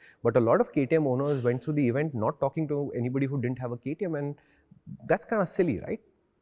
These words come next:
So the first part of motorcycle culture, and maybe i-,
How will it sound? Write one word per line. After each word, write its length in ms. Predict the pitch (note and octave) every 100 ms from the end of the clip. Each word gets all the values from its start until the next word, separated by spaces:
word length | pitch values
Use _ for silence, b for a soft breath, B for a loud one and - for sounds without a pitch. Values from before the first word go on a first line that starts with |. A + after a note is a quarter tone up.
| _ _ -
So 120 | F3+
the 100 | G3
first 360 | - G#3 A#3+
part 160 | G#3 F#3
of 80 | E3
motorcycle 440 | C3+ B2 C3+ D3
culture, 280 | C#3 G2+ D#3+
and 240 | G#3 B3+
maybe 320 | A#3 A#3 C4 B3 B B
i-, 100 | -